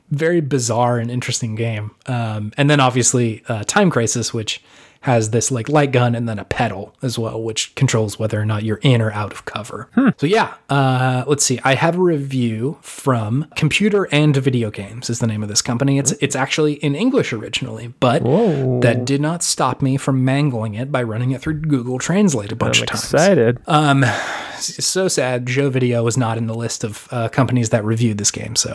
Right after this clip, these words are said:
Speaker 2: Come on, Joe.
Speaker 1: we'll, <laughs> we'll see you soon, Joe Video. <laughs> Um, anyway, so yeah, I have run this through Google Translate and mangled the shit out of this review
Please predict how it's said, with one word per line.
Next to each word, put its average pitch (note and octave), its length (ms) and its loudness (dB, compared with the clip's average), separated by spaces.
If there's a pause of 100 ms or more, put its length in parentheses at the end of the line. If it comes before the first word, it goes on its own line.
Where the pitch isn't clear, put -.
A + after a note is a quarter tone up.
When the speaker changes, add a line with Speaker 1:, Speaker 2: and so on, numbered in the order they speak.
(100)
Speaker 2:
Come D#3+ 160 0
on, A2+ 180 2
Joe. C3+ 380 6
Speaker 1:
we'll, D3 240 0 (200)
<laughs> - 180 2
we'll E3 140 0
see F#3+ 160 -2
you D3+ 100 2
soon, B2+ 260 2
Joe A2 160 0
Video. G2+ 380 -6
<laughs> - 720 -2 (480)
Um, A#2+ 300 4
anyway, C#3 260 4
so B2 340 4 (240)
yeah, C3 240 2
I C#3 120 0
have B2 220 -4
run B2 160 -2
this A#2 140 -2
through B2 220 -2
Google C3 240 -6
Translate F3+ 500 4
and B2+ 240 4
mangled A#2+ 320 2
the A#2 60 -2
shit A2 200 -2
out G2+ 120 -4
of G#2 80 -8
this G#2+ 200 -6
review A2+ 500 2